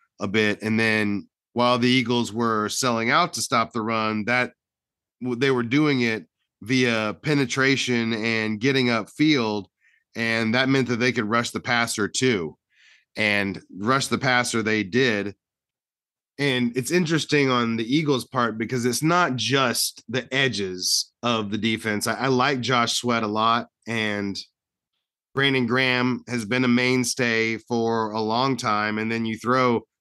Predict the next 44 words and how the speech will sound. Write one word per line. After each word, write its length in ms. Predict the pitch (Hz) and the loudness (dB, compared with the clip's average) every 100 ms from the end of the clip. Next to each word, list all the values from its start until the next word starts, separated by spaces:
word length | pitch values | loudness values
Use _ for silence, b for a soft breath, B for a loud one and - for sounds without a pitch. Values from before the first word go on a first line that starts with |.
| _ | _
Hassan 560 | 120 - 139 127 120 110 | -4 0 2 2 2 0
Reddick 340 | 113 156 139 | 0 0 0
on 220 | 113 110 104 | -2 -2 -2
top 240 | 139 165 | -2 0
of 160 | 131 90 | -2 -2
that, 340 | 104 101 98 _ _ _ - | -2 -2 -4 _ _ _ -4
and 240 | 135 135 | 0 2
that's 180 | 143 131 | 2 0
three 280 | - 165 170 | -2 0 0
pretty 320 | 139 160 151 | -2 0 0
good 280 | 127 131 117 | 2 0 0
pass 380 | 131 131 127 - | 0 -2 -2 -4
rushers. 380 | 113 110 110 113 | -4 -4 -4 0
Maybe 480 | 170 165 151 123 _ _ _ _ _ | 2 2 2 0 _ _ _ _ _
none 240 | 127 147 151 | 2 4 4
of 80 | |
them 240 | 135 131 123 | 2 2 4
are 260 | 117 110 _ | 2 -2 _
absolutely 800 | 131 135 - - 120 135 127 120 | -4 -2 -2 -2 2 2 2 0
dominant, 540 | 120 120 113 104 101 104 | 2 0 0 -2 -4 -2
right? 300 | 117 117 110 | 0 0 -2
But 120 | 120 | -2
Brandon 320 | 165 170 151 | 0 2 2
Graham 320 | 123 131 127 | 2 2 2
has 140 | 120 127 | 0 0
had 200 | 123 123 | 0 0
his 160 | 110 | -4
time 480 | - 123 120 110 104 | -2 2 2 2 -2
as 240 | 95 104 | -2 -2
one 160 | 104 110 | 0 2
of 80 | 104 | 2
those 220 | 104 101 | 2 0
guys, 400 | 110 101 98 98 | 0 2 2 0
but 160 | 107 113 | -2 2
he 80 | |
might 260 | 120 123 110 | 4 4 2
be 160 | 110 104 | 0 -2
just 280 | 104 - | -4 -2
a 40 | 104 | 0
little 200 | 107 104 | 2 2
bit 220 | 101 - | 0 -2
past 380 | 113 104 98 - | -4 -4 -4 -6
it, 140 | 92 | -4
maybe. 440 | 101 110 95 90 | 0 2 2 -2